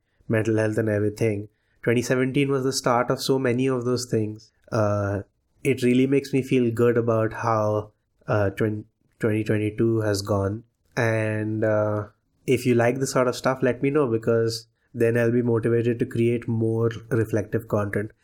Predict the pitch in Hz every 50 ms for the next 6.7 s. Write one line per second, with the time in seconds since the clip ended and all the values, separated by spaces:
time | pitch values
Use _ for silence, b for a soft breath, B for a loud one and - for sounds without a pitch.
0 | B B B B B - 139 135 139 139 135 139 143 147 143 143 156 160 170 185
1 | 175 147 139 131 - - 123 110 110 113 113 113 123 139 156 165 - - _ _
2 | _ _ _ _ _ _ - 120 120 117 113 120 117 113 110 110 110 - 127 123
3 | 127 117 120 123 113 101 - - - - 151 165 202 - _ _ _ _ _ _
4 | _ 123 117 117 113 113 110 113 113 117 123 120 117 113 117 120 127 127 - -
5 | - 139 131 131 131 127 - - _ _ - 151 - - - - 120 120 123 123
6 | 123 127 123 123 120 117 120 120 120 117 117 113 110